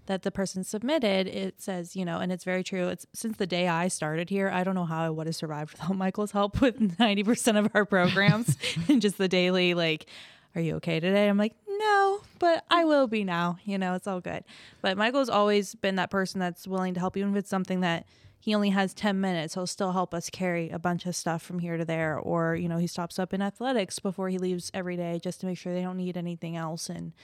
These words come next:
I think that goes a long way. Um, I think a lot of us here on the campus know that we can rely on you for help, even if it's something super random and you can only spare a few minutes, you're always willing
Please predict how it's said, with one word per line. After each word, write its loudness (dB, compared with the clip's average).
I -10
think -2
that -2
goes 0
a -2
long -2
way. -2
Um, -8
I -2
think -4
a -2
lot 0
of -4
us -6
here -6
on -2
the -4
campus -8
know -2
that -6
we -4
can -4
rely 0
on 0
you -2
for -6
help, -4
even -2
if -4
it's -12
something -4
super -8
random -2
and -2
you -2
can -2
only 0
spare -4
a -2
few -4
minutes, -2
you're -4
always -2
willing -10